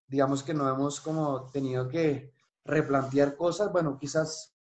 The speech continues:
quizás sí en términos como de la, de los recursos con los que vamos a hacer el álbum, pero como no estaba, no, no hay nada realmente ya totalmente construido,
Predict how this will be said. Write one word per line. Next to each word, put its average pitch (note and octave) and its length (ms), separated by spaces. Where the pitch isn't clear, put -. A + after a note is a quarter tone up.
quizás D#3+ 320
sí G3+ 140
en G3+ 100
términos G3+ 340
como G3 240
de F3 100
la, D#3 140
de D3+ 140
los D3 160
recursos D#3+ 800
con E3 120
los D#3 120
que D#3+ 100
vamos D3+ 240
a E3 40
hacer D#3 140
el D3 100
álbum, C3+ 240
pero C3+ 140
como C#3+ 180
no D3 100
estaba, F3 520
no, E3 280
no D#3 220
hay D#3+ 100
nada F3 320
realmente D3+ 500
ya D#3+ 300
totalmente D#3+ 480
construido, D3 600